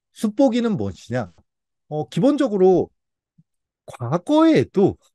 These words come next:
꼭, 꼭 그 디지털 인문학이 아니더라도 이런 식으로 정량적으로 분석한 연구는 꽤 많이 있습니다. 이것도 일종의 뭐 디지털 인문학 연구라고 하면 연구라고 할 수도 있겠지만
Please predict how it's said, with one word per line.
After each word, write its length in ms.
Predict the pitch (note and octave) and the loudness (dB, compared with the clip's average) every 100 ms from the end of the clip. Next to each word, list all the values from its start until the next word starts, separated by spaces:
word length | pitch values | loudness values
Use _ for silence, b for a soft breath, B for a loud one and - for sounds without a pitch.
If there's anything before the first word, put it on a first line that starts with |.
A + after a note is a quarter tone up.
| _ _ | _ _
꼭, 340 | E3+ D#3+ D#3+ b b b - | -8 -4 -6 b b b -6
꼭 300 | G#3 G3 - | -2 -2 -4
그 360 | - B2 A#2+ A#2 | -4 -2 0 -2
디지털 280 | F#3+ G#3+ A#3+ | -4 0 2
인문학이 400 | C3+ D#3 D3+ D3+ - | 2 -2 -2 -4 -8
아니더라도 800 | G#2 D3+ A3 E3+ G#2+ G#2 F3 - _ - | -6 -4 0 0 0 0 0 0 _ -8
이런 200 | D#3+ A#3+ | -2 -2
식으로 460 | A#3+ E3+ D3 D3+ A2 | -4 -6 -4 -4 -8
정량적으로 1040 | - G2 F#2 G#2 E3+ A#3+ C4+ A#3+ E3+ E3 E3+ | -14 -16 -12 -6 -4 -2 -4 -4 -4 -4 -6
분석한 480 | A2 G2+ - A#2+ G#2 | -6 -14 -12 -12 -10
연구는 360 | F2 G#2+ F#3+ G#3 b - | -10 -8 -8 -10 b -8
꽤 120 | B3+ | -6
많이 300 | D#3 C3+ A#3 | -6 -6 -4
있습니다. 420 | G#3 - G3+ D3 - _ - | -6 -6 -6 -6 -10 _ -10
이것도 440 | F#3 A3+ - F#3 | -10 -8 -4 -2
일종의 300 | C3+ E3+ D#3 | -2 -8 -8
뭐 120 | A2 A2 | -8 -8
디지털 240 | F3 F#3+ | -8 -6
인문학 200 | C#3 D3+ | -6 -6
연구라고 400 | B2 C3 F3 D#3+ | -8 -4 -4 -4
하면 520 | E3+ D#3 D#3+ G#3 A#3+ D#3 | -10 -8 -4 -2 -2 -4
연구라고 520 | C3 D3+ C#3+ D#3+ E3+ | -6 -6 -8 -8 -6
할 100 | G#3 | -8
수도 220 | - D#3 | -6 -8
있겠지만 540 | A2 A#2+ - A#2+ A2+ | -6 -8 -6 -6 -6